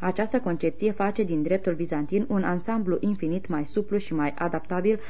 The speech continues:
decât aparatul greoi al dreptului roman, fapt care permite să înțelegem de ce dreptul bizantin s-a răspândit atât de ușor în țările slave, închid ghilimele,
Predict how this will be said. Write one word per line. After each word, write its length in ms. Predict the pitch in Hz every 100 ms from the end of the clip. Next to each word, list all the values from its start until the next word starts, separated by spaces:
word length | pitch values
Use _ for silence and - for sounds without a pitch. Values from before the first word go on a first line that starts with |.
| -
decât 300 | 190 190 233 -
aparatul 580 | 202 180 175 202 190
greoi 380 | 170 165 170 196
al 200 | - 160
dreptului 480 | 156 202 196 160 143
roman, 340 | 147 170 208 202 -
fapt 280 | - 269 269
care 220 | - 226
permite 480 | 208 170 175 196 220
să 160 | 214 190
înțelegem 640 | - 190 175 147 147 214 220
de 120 | 190
ce 160 | 190 262
dreptul 420 | 196 208 226 165
bizantin 520 | 139 151 156 151 202
s-a 160 | 196 175
răspândit 500 | 156 - 156 180 190
atât 380 | 165 151 240 240
de 140 | 156
ușor 300 | 143 147 196
în 140 | 170 151
țările 380 | 185 175 160 147
slave, 500 | - 185 190 156 135 - -
închid 280 | 170 165 165
ghilimele, 460 | 160 147 156 208